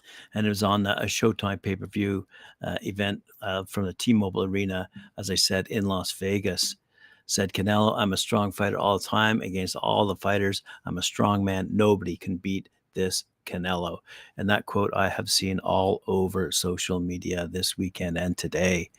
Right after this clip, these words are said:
So Canelo notched his sixtieth win in the process, pushing his career, uh, record to sixty-two and two with thirty-nine knockouts as a pro. And he was dominant from the start to finish, using a masterful ring I Q and sublime power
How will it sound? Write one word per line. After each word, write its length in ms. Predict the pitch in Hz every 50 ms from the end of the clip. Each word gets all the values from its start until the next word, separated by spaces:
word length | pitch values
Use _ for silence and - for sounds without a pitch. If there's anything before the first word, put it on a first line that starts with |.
| - - - - - - - - - -
So 180 | - - 120
Canelo 480 | 117 - - - 127 135 135 143 139 131
notched 300 | 127 131 139 131 - -
his 160 | 120 117 -
sixtieth 460 | - 135 127 - - - 117 110 -
win 140 | 120 123 123
in 80 | 120 117
the 60 | 107
process, 600 | - - 131 139 - - 147 143 147 - - - _ _ - - - - _ _
pushing 340 | - 117 110 - - 113 110
his 160 | 110 95 -
career, 540 | - 104 107 110 110 110 107 110 117 - - -
uh, 160 | 101 98 98
record 360 | 104 110 110 - 120 113 -
to 100 | - 95
sixty-two 1080 | - - - - 120 - - - - 110 110 - - _ - - - 117 110 113 -
and 200 | - 98 90 - -
two 320 | - 123 123 131 139 - - - - - _ -
with 180 | 107 104 -
thirty-nine 560 | - 120 113 110 104 104 104 98 101 101 98
knockouts 500 | - 101 104 104 101 - 104 104 101 -
as 80 | 101 95
a 80 | 95 -
pro. 480 | _ - - 123 131 135 147 143 - _ _ _ - - - - _
And 80 | 101 107
he 100 | 113 123
was 100 | 123 104
dominant 580 | 98 - 107 107 110 110 110 110 107 107 - -
from 200 | - 104 104 98
the 60 | 95
start 360 | - - - 104 104 - -
to 80 | - -
finish, 500 | _ - 107 107 107 107 101 - - - _ _ _ _ _ -
using 380 | 107 110 107 104 104 101 92
a 80 | 90 95
masterful 500 | 98 104 113 117 110 98 - - 110 104
ring 240 | 101 98 98 98 98
I 80 | 95
Q 320 | 95 - - 101 101 101 95
and 160 | 95 92 -
sublime 460 | - 95 87 110 110 117 117 117 107
power 480 | - - 95 92 92 90 90 90 95